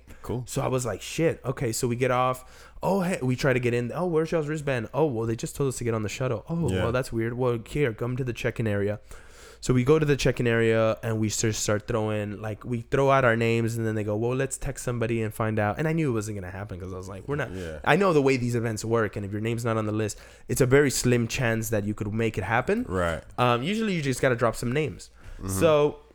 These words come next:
Speaker 2: I started throwing out some names, um, of people that I knew, um, and potential people that I, like, and people that, like, my friend's name and shit.
Speaker 1: Yeah.
Speaker 2: Um,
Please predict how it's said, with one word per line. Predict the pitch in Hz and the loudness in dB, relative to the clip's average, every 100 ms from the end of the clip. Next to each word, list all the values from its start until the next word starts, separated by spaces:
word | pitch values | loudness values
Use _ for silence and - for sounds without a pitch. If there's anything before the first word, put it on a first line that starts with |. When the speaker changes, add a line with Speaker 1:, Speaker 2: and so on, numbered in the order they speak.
| - - - - - - | -20 -20 -20 -20 -12 0
Speaker 2:
I | 123 | 0
started | 120 131 120 | 2 2 4
throwing | 120 120 113 | 4 4 2
out | 110 | 0
some | 113 110 | 0 0
names, | 107 113 110 110 - - | 0 0 -2 -4 -6 -4
um, | 110 104 107 | -2 -2 -4
of | - | -4
people | 139 123 | -4 -2
that | 117 107 | -2 0
I | 104 | -2
knew, | 104 110 110 107 110 - | -2 0 0 0 -2 -4
um, | 113 110 104 95 - | -4 -2 -2 -6 -8
and | 123 131 | -8 -6
potential | - 143 131 127 | -2 -2 -4 -6
people | 123 117 113 | -6 -4 -4
that | 113 107 | -2 -4
I, | 98 - | -6 -6
like, | 123 | -4
and | 139 127 117 | -2 -4 -4
people | - 131 117 | -6 -2 -2
that, | 90 | -2
like, | 101 107 | -4 -4
my | 107 | -6
friend's | - 110 110 107 | -4 -6 -6 -10
name | 104 104 | -10 -10
and | |
shit. | - 110 123 - - 90 | -8 -10 -10 -14 -16 -12
Speaker 1:
Yeah. | 87 | -2
Speaker 2:
Um, | 127 127 123 | 2 2 0